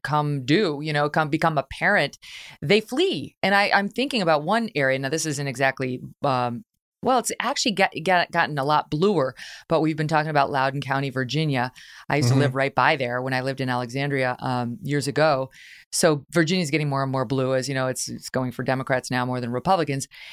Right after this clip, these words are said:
Speaker 1: And Loudoun County is a very sort of Tony suburb there. And, um, that's where this, this dad was placed
Speaker 2: Crazy.
Speaker 1: under arrest after, in September as he tried to show up at the school board meeting. And it turns out that his daughter had been raped,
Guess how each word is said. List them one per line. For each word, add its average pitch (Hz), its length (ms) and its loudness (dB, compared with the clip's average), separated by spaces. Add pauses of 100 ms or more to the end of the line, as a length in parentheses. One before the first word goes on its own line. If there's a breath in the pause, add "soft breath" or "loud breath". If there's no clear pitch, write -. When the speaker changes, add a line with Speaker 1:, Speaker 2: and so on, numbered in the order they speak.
(140)
Speaker 1:
And 147 220 2
Loudoun 147 320 2
County 180 280 0
is 131 100 -8
a 131 40 -10
very 139 220 0
sort 127 220 -6
of - 80 -12
Tony 139 260 -4
suburb 123 400 -2
there. 127 260 0 (440 loud breath)
And, 175 420 4
um, 160 380 2 (420)
that's 185 300 4
where 175 300 2
this, 165 260 0 (200)
this 160 220 0 (140)
dad 143 580 2 (320 soft breath)
was 160 220 2
placed 170 280 2
Speaker 2:
Crazy. 165 80 6
Speaker 1:
under 151 180 0
arrest 143 840 0
after, 143 300 2
in 156 120 -2
September 147 540 0
as 135 100 -2
he 147 180 -6
tried 131 240 0
to 135 60 -12
show 131 180 -2
up 131 180 -2
at 143 60 -12
the 143 100 -4
school 285 320 0
board 135 300 0
meeting. 131 380 -2 (320 loud breath)
And 156 100 2
it - 140 -4
turns 160 340 -2
out 143 280 4
that 135 120 -2
his 139 220 -4
daughter 175 400 2
had 139 200 -4
been 123 280 -4
raped, 165 500 -2